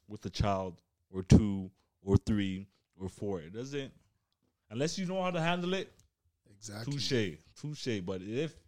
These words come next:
Speaker 1: you're not ready for that shit, there's a lot of, there's plenty of single people out there, man. Find someone that's single that has no kids, man. Don't put yourself through that headache.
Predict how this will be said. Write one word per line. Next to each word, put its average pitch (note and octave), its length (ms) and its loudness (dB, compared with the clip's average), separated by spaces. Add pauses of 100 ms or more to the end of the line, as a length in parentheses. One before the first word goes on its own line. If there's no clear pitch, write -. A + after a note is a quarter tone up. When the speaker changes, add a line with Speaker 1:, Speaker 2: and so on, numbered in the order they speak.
(220)
Speaker 1:
you're B2 80 -12
not C#3+ 160 -4
ready D3+ 120 -4
for D#3 120 -6
that D3+ 220 0
shit, D3+ 340 -4 (160)
there's A2 160 -10
a - 20 -4
lot C#3+ 220 -2
of, C3+ 140 -8
there's A#2 140 -8
plenty D3 280 -8
of C3 80 -4
single C3 220 -8
people A2 320 -8
out F#2+ 160 -8
there, F2+ 100 -10
man. E2 240 -14 (960)
Find B2 220 -4
someone C3 220 -4
that's A#2 140 0
single A#2+ 280 -4
that A2+ 80 0
has A2 160 -2
no A2 180 -4
kids, G#2 300 -4
man. E2+ 240 -6
Don't G2 160 -8
put - 160 -10
yourself A#2+ 240 -6
through - 100 -8
that G2+ 140 0
headache. F2+ 320 -4